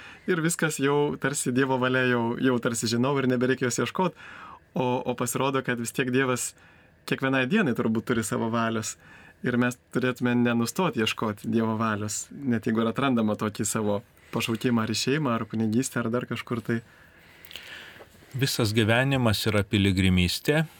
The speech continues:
Speaker 2: į Tėvo namus ir svarbu nesustoti pu-, pusiaukelėje. Sako, „Bijok to žmogaus, kuris sako, kad viską jisai žino ir viską išmano.“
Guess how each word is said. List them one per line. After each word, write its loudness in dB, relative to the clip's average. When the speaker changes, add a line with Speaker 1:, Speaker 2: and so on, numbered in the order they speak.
Speaker 2:
į 0
Tėvo 2
namus 2
ir 4
svarbu 0
nesustoti 2
pu-, -2
pusiaukelėje. 0
Sako, 4
„Bijok 2
to 4
žmogaus, 2
kuris 4
sako, 0
kad 2
viską 2
jisai 0
žino 2
ir 0
viską 0
išmano.“ -2